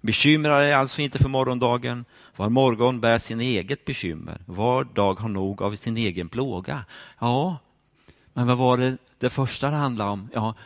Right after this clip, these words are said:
gör er inga bekymmer. Gör er inga bekymmer. Gud har många namn. Och ett namn är Herren är vår försörjare.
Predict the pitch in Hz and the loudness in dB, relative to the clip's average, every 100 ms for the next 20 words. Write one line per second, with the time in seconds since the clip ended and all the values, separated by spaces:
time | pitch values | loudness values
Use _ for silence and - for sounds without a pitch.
0 | - 123 104 104 127 135 107 113 - 156 | -6 -2 0 -2 -4 -6 -6 -8 -10 -10
1 | 110 117 123 _ _ _ _ _ _ _ | -12 -16 -18 _ _ _ _ _ _ _
2 | _ _ _ _ _ _ _ 123 143 156 | _ _ _ _ _ _ _ 0 2 2
3 | 160 143 143 120 117 - 147 62 95 139 | 0 -2 -2 -2 -6 -8 -8 -8 -8 -10
4 | 127 _ _ _ _ _ - - - - | -14 _ _ _ _ _ -20 -20 -20 -20
5 | - - 190 202 190 170 165 160 151 131 | -20 0 4 6 6 4 6 4 4 2
6 | 135 120 143 143 104 92 104 _ _ _ | 2 2 0 -2 -6 -8 -12 _ _ _
7 | _ _ _ _ _ _ _ _ _ _ | _ _ _ _ _ _ _ _ _ _
8 | - - 151 - 196 139 - _ - - | -10 -2 -2 2 0 0 -6 _ 2 2
9 | - - 123 123 127 117 - 110 110 101 | 0 -4 -2 0 -2 -6 -6 -2 0 -2
10 | - _ _ _ _ - - 156 123 101 | -6 _ _ _ _ -8 0 2 2 -2
11 | 113 127 98 92 _ _ _ _ - 110 | -4 -4 -6 -14 _ _ _ _ -4 -4
12 | 104 107 101 107 107 - 107 - - 131 | -2 -4 -2 -4 -6 -10 -10 -6 -4 -4
13 | 117 107 98 113 120 | -6 -12 -14 -14 -16